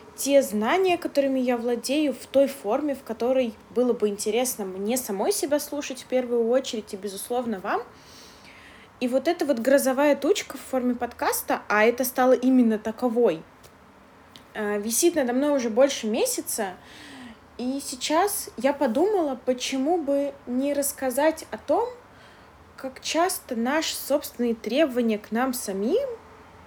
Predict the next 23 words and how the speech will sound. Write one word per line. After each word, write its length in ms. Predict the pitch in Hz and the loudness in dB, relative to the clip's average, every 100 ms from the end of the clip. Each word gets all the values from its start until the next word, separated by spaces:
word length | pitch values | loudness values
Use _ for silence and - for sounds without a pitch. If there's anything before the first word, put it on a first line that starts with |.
| - - - - - - - - - - - - | -20 -20 -20 -20 -20 -20 -20 -20 -20 -20 -20 -2
превращают 1000 | 254 240 262 - 302 320 320 240 - - | 0 4 2 2 4 6 6 4 0 -6
наши 380 | 220 254 254 220 | 0 2 2 0
мечты 580 | 202 202 - - 330 523 - - - - - - - - | -2 -2 -6 0 0 0 -6 -20 -20 -20 -20 -20 -20 -20
в 80 | - | -14
камни, 520 | - 226 208 190 175 208 - - - - - | -2 2 2 0 -6 -12 -20 -20 -20 -20 -8
которые 360 | 233 233 220 202 | -4 0 2 4
валятся 420 | 233 320 311 220 | 4 4 2 -4
на 120 | 208 | -2
нас 260 | 226 247 - | -2 -2 -2
с 60 | |
неба, 400 | 233 226 190 180 - - - - | 0 0 -2 -8 -14 -20 -20 -14
в 80 | 202 | -6
грозовые 460 | 208 226 240 269 277 | 0 2 2 2 0
тучи, 360 | 226 285 - | 0 -2 -2
которые 340 | - 254 254 233 | -4 -2 -2 -2
висят 440 | 220 - 247 254 | -2 0 0 0
над 160 | 214 190 | -4 0
нами 360 | 233 381 339 | 2 2 2
и 80 | 254 | 2
бесконечно 680 | 214 220 - 214 320 - 233 | -2 -4 -4 -2 -2 -2 -6
давят 560 | 196 175 220 202 180 175 | -6 0 2 2 -2 -8
на 80 | |
нас. 360 | 175 160 - | -10 -10 -12